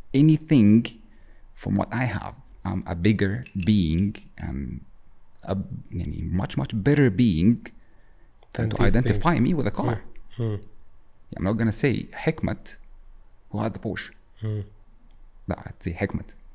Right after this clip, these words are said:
Speaker 1: is my friend. The Porsche is not my friend. Hikmat is my friend. So if I curse the Porsche,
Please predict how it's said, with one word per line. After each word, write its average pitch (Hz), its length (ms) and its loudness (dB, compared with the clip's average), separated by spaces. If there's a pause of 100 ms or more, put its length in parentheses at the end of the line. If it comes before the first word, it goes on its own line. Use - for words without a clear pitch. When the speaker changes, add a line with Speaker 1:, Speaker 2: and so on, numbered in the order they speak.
(120)
Speaker 1:
is - 120 -6
my - 120 -4
friend. - 220 -10 (220)
The - 100 -12
Porsche 101 220 0
is 85 80 -4
not 64 120 -4
my 62 180 -8
friend. - 320 -12 (280)
Hikmat - 240 -4
is - 60 -12
my - 120 -10
friend. - 160 -18 (760)
So - 500 -8
if - 140 -10
I 113 120 2
curse 131 220 -2
the - 80 -8
Porsche, - 380 -6